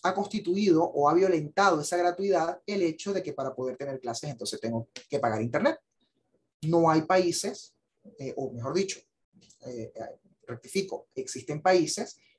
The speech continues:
que el acceso al internet no es libre. Hay zonas que son libres, pero hay otras que no. Entonces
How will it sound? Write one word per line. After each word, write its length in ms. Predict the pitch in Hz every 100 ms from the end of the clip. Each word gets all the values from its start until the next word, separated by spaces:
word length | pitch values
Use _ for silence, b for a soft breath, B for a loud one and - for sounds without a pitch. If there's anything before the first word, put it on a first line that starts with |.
| _ _
que 480 | 139 135 170 202 -
el 360 | 139 123 120 117
acceso 880 | 113 - 180 208 - 143 151 - _ _ -
al 200 | 135 156
internet 440 | 160 180 175 180 - _ _ -
no 340 | 139 143 139
es 160 | 135 160
libre. 420 | 226 208 - - _ -
Hay 140 | 113
zonas 420 | - 175 254 143
que 80 | -
son 200 | - 131
libres, 260 | 156 196 -
pero 160 | 127 117
hay 120 | 120
otras 220 | - -
que 100 | 117
no. 180 | 147 202
Entonces 400 | 127 123 -